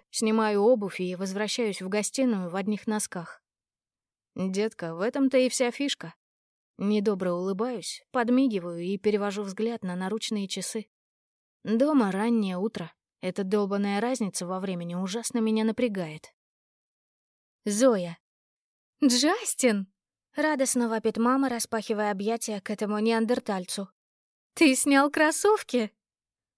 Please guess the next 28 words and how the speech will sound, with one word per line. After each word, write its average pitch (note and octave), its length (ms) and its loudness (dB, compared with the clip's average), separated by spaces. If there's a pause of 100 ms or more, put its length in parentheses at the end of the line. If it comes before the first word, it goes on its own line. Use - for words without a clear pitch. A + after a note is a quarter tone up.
Похоже, B3 400 4
он A#3 100 4
сразу A#3 380 2
догадывается, A#3+ 680 0
чему A#3 240 0
она A3 200 0
так A#3+ 200 -4
рада. F#3 340 -4 (240)
И D#4 140 -2
не D#4+ 100 -2
мудрено. A3 480 2 (260)
Мама G#3+ 340 2
проговаривает G#3+ 680 0
слова G#3 340 0
отчётливо, G#3 580 -6 (360)
артикулирует C4 840 4
и A3+ 80 4
жестикулирует A#3 800 4
так A#3 220 -4
отчаянно, A3+ 560 -2
будто G#3 260 -2
пытается A3 500 -2
обучить A3 360 -2
шимпанзе A#3 520 2
членораздельной A#3 800 4
речи. G3 400 -2 (1040)
«Yes, G#3 420 0
мэм», F3 300 -4